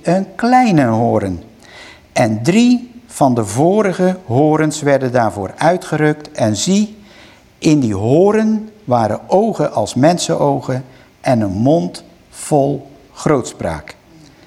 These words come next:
Dus Daniel, die is aan het dromen en die ziet dat allemaal gebeuren. Als nou die tien horens over de eindtijd gaat,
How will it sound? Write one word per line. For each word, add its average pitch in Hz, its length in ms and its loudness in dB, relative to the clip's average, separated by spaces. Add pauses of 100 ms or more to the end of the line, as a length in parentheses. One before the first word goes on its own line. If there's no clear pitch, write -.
(260)
Dus 104 140 -6
Daniel, 160 520 2
die 135 120 0
is 117 100 -2
aan 110 80 -2
het 104 80 -6
dromen 170 400 0
en 135 120 0
die 123 120 0
ziet 143 180 0
dat 123 240 -2 (100)
allemaal 147 580 0
gebeuren. 123 600 -2 (960)
Als 156 240 0
nou 175 160 2
die 165 160 -2
tien 175 220 2
horens 175 640 2
over 135 220 0
de 160 60 0
eindtijd 165 520 0
gaat, 107 460 -10